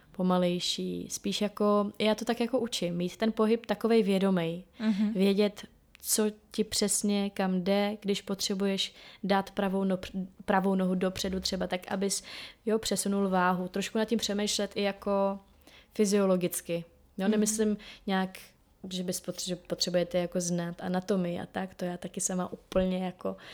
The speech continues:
Speaker 1: eh, neumím, ale tak to cítím, no.
Speaker 2: Tak on už si pak člověk i nacítí, odkud to, kam jde
Speaker 1: Mhm.
Speaker 2: ten pohyb a jaký sval se zapíná. Já jenom mám pocit, že přesně když jako se ta,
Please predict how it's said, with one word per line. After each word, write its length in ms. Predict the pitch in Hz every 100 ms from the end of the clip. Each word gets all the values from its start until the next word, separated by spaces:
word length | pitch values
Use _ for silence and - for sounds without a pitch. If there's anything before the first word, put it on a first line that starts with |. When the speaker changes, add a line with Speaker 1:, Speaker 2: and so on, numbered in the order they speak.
| - - - - _
Speaker 1:
eh, 460 | 220 208 208 202 180
neumím, 420 | 180 180 175 175
ale 280 | - 214 226 - _ _ _ _ _ -
tak 140 | 320
to 120 | 320
cítím, 440 | 311 226 220 180 175
no. 260 | 170 190 - _ _ _ _ _ _ _ _ _ _ _ - - - _ _ _ _ - _ _ _ _ _ -
Speaker 2:
Tak 140 | 220
on 120 | 214
už 100 | 214
si 60 | -
pak 160 | 208 202
člověk 280 | 208 202
i 80 | -
nacítí, 500 | 202 196 220 196 196
odkud 420 | 185 - 190 185 - - _ _
to, 120 | 202
kam 420 | 190 196 196 190 190 _ _
jde 200 | 226 220
Speaker 1:
Mhm. 180 | 208 214
Speaker 2:
ten 260 | 202 196 208
pohyb 320 | 190 190 190 - -
a 300 | 190 185 185 - _ _ -
jaký 300 | 196 202 196
sval 240 | 202 190
se 140 | 185 190
zapíná. 460 | 190 196 196 196
Já 120 | 208
jenom 240 | 214 226 220
mám 220 | 220 233
pocit, 280 | 233 233 233
že 100 | 233
přesně 340 | 226 226 226 226
když 240 | 214 226
jako 200 | 220 220
se 140 | 226
ta, 240 | 214 214